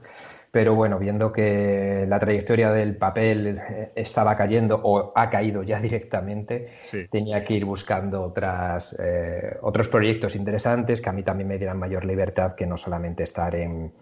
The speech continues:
Speaker 1: en ese formato que, queramos o no, estamos atado a, al marketing, a la dirección de la empresa y a un montón de publicidad.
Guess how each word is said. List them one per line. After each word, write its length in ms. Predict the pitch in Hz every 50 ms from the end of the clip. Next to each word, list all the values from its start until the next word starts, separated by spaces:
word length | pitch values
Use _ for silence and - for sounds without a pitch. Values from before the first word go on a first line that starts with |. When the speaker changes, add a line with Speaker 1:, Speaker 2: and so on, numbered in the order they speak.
| _ - - - - - -
Speaker 1:
en 160 | - 107 101
ese 200 | 95 92 - 107
formato 580 | - - 110 101 101 101 98 98 95 - 101 95
que, 180 | - 98 95
queramos 400 | 95 - 107 107 104 110 110 -
o 60 | - 104
no, 200 | 104 110 113 -
estamos 420 | 101 - - 123 98 104 101 101
atado 540 | - 101 92 95 98 98 98 101 101 104 104
a, 180 | 101 101 98 95
al 240 | 92 95 92 92 92
marketing, 720 | 95 104 110 110 107 - 110 104 - - 110 110 110 107
a 80 | 98
la 320 | 98 98 92 95 95 92 90
dirección 520 | 95 98 95 90 - - - 110 107 104
de 100 | 101 101
la 260 | 98 98 98 95 95 98
empresa 680 | 98 95 92 - 101 113 113 113 113 117 113 113 113 98
y 120 | 110 104 98
a 40 | 92
un 80 | 92
montón 300 | 90 92 95 90 92 90
de 120 | 90 90 87
publicidad. 540 | - 87 90 90 90 - 90 90 92 87